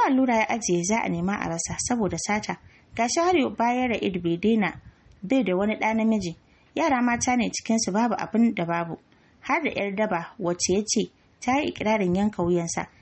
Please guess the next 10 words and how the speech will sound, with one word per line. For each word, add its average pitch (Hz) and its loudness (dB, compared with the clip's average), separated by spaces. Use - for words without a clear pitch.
ya 180 0
sake 262 0
ɗaga 202 -2
mata 170 -4
murya. 170 -2
Gidansa 285 0
kuma 214 4
dole 233 2
ta 165 -6
shiga. 165 -6